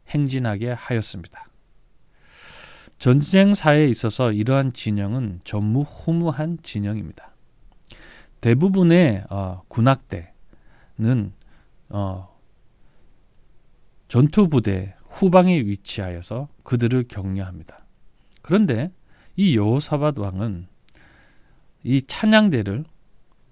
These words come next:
가장 선봉에 세우게 된 것입니다. 그래서 이 찬양대가 하나님을 찬송하기 시-, 찬송하는 그 찬송을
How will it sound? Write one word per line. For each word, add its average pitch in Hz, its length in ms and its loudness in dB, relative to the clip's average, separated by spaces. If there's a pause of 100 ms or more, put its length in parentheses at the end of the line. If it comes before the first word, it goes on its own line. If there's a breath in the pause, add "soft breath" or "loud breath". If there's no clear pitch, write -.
(120)
가장 110 520 0 (160)
선봉에 180 580 -2
세우게 110 420 -2
된 90 180 -12
것입니다. - 460 -20 (1800 soft breath)
그래서 208 300 4
이 160 200 6
찬양대가 151 840 2
하나님을 180 640 2
찬송하기 160 720 -2
시-, - 180 -10 (120)
찬송하는 127 800 0 (240 soft breath)
그 160 180 -4
찬송을 185 600 0